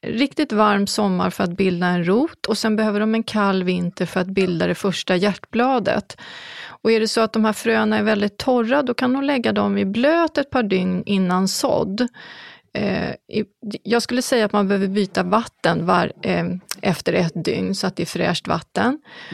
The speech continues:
Och sen är det inte alls säkert att det syns någonting första året, utan man måste ha tålamod när man sår pioner, utan det kan, ibland kan det ta upp till två, tre år.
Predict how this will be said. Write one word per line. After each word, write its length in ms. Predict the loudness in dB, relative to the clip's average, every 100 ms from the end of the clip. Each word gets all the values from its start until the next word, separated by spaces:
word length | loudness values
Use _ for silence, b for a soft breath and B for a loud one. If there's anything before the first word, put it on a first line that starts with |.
| B B B B -6
Och 100 | 0
sen 220 | 2 2
är 60 |
det 60 | 0
inte 200 | -2 2
alls 220 | 2 2
säkert 440 | 2 0 2 0 2
att 120 | 2
det 80 | 0
syns 460 | 0 0 -2 -2
någonting 340 | -2 0 -2 0
första 440 | 0 0 0 0
året, 760 | 2 4 4 4 2 -2 _ -6
utan 360 | -2 -4 0 2
man 160 | 4 2
måste 220 | 2 0
ha 60 |
tålamod 680 | 0 2 4 4 2 2 0
när 80 | 2
man 140 | 0
sår 220 | 0 -2 -2
pioner, 500 | -2 -2 -2 -4 -6
utan 240 | -4 -2
det 80 | -2
kan, 220 | -2 -2
ibland 360 | 0 0 0 0
kan 100 | -2
det 60 |
ta 160 | -2 -4
upp 200 | -4 -4
till 100 | -6
två, 320 | -4 -2 -2
tre 400 | 0 0 2 0
år. 380 | 0 0 0